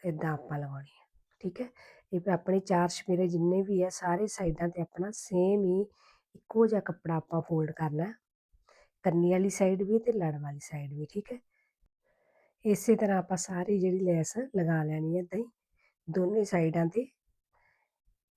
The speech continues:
ਇੱਧਰਲੀ ਸਾਈਡ ਵੀ ਆਪਾਂ ਏਦਾਂ ਹੀ ਲਗਾ ਕੇ, ਇਹ ਬਹੁਤ ਹੀ ਸੋਹਣੀ ਫਿਨਿਸ਼ਿੰਗ ਆ ਗਈ ਆਪਣੀ ਦੁਪੱਟੇ 'ਤੇ। ਇਸ ਤਰ੍ਹਾਂ ਤੁਸੀਂ ਲਗਾਉਣਾ ਤੇ ਬਹੁਤ ਹੀ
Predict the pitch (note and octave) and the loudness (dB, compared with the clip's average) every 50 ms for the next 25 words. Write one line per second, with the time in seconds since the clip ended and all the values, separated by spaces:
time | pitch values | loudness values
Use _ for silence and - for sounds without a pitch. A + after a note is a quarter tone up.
0 | _ _ _ _ _ _ _ _ _ _ _ _ _ _ _ - _ _ _ _ | _ _ _ _ _ _ _ _ _ _ _ _ _ _ _ -20 _ _ _ _
1 | _ _ - F#3 E3+ - F#3 F3 F3+ F#3 F3+ - F3+ E3 E3 D#3+ E3 E3 E3 D#3+ | _ _ -6 -6 -4 -2 0 0 0 0 0 0 -2 0 0 0 0 -2 -2 -2
2 | - - E3 E3 D#3 D#3+ E3+ F3 F3+ F#3 - - _ _ - E3+ E3 - E3 E3 | -4 -6 -6 -6 -4 -2 0 0 0 0 -4 -10 _ _ -8 -6 -6 -4 -2 -4
3 | E3 - - G3+ A#3+ A#3 - _ _ _ _ - - - F3+ F3+ F3+ F3 F3 F3 | -4 -2 -2 -4 -4 -6 -8 _ _ _ _ -12 -4 -2 0 2 2 2 0 -2
4 | _ - - - _ - F3 E3+ F3+ F3+ G3 F3+ - - - E3+ E3+ G3 F#3+ - | _ -16 -20 -16 _ -2 0 0 0 0 -2 -4 -4 -4 -2 0 0 -2 -2 -4
5 | - F3 E3+ D#3+ - E3+ E3+ F#3 F3 E3 D#3 D#3+ E3 E3+ F3 E3+ - - F#3 F#3 | -4 -4 -4 -4 -4 -6 -4 -2 -2 -2 -2 0 0 0 -2 -2 -4 -4 -6 -6
6 | G#3 - _ _ - - - - F3 F3 F3 G#3+ A3+ _ _ _ _ _ _ _ | -6 -6 _ _ -12 -10 -6 -4 -6 -6 -6 -8 -18 _ _ _ _ _ _ _
7 | _ _ _ _ _ - F#3 F3+ F3+ - - F3+ F3+ F3 F3 F3+ E3 - F3+ E3+ | _ _ _ _ _ -6 -4 -4 -4 -4 -4 -2 -2 -2 -2 -6 -4 -2 -2 0
8 | F3 E3 D#3+ D#3+ D#3 D#3+ G3 A3+ - - G3 F#3+ F#3 - - E3 E3+ F3+ F#3 - | 0 0 0 0 0 -2 -4 -6 -4 -4 -2 -2 -2 -2 -2 0 0 0 0 -2
9 | - G3+ F3 | -2 -2 2